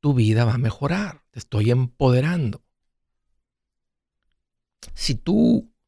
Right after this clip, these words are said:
sigues vacío en el alma y sientes que hay algo así como un hueco aquí adentro que nomás no se llena, tú puedes escoger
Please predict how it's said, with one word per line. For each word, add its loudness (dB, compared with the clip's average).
sigues 2
vacío 0
en 2
el 0
alma 0
y -2
sientes -6
que -6
hay -2
algo -2
así -6
como 0
un 2
hueco -2
aquí -8
adentro -4
que -2
nomás -4
no -4
se 0
llena, -4
tú 0
puedes 2
escoger -2